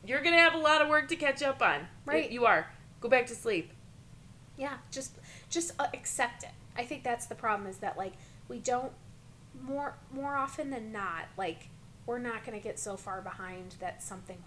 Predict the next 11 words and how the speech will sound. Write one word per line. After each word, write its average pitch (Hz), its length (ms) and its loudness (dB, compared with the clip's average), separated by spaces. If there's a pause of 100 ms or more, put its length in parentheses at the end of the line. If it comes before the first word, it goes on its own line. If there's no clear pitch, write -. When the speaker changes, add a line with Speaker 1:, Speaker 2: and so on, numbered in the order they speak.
(180)
Speaker 2:
horrible 175 480 -10
is 156 120 -10
gonna 170 160 -12
happen 170 360 -10
to - 140 -12
our - 140 -10
lives, - 400 -12
right? 175 280 -4 (380)
Like, 190 240 -4 (340)
if 240 240 0
you're, 247 220 -6